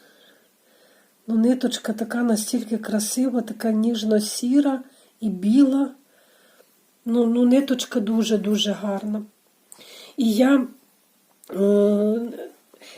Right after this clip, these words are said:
ниточка досить товста. Я щось, коли я замовляла, я думала, що, м, то ниточка є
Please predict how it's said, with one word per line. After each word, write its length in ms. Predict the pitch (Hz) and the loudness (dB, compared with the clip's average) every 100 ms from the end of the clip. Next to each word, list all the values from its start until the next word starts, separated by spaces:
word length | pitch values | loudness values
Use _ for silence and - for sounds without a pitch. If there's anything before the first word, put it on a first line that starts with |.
| - | 0
ниточка 500 | 240 254 - - - | 0 2 -2 -2 -2
досить 440 | 208 247 247 214 - | 4 4 4 -4 0
товста. 420 | 226 247 - 311 | 0 0 0 4
Я 260 | 277 254 247 | 4 4 -2
щось, 380 | - 247 240 - | -2 0 0 -4
коли 320 | - 233 240 | -2 2 4
я 340 | 240 226 226 | 4 4 4
замовляла, 720 | 214 233 220 226 226 302 349 320 | 4 2 2 2 2 2 4 6
я 140 | 294 | 4
думала, 500 | 233 247 247 240 226 226 - - - | 4 2 4 4 4 0 -16 -20 -12
що, 320 | - - 233 | -12 -8 -4
м, 840 | 226 220 226 226 220 214 214 214 - | -2 -2 -2 -2 0 2 2 -2 -2
то 120 | 226 | 0
ниточка 760 | 214 226 226 214 - - 214 214 - - 247 226 202 | 2 2 0 -4 -4 0 0 0 -12 -12 -4 -2 -2
є 360 | 208 220 214 | 2 2 2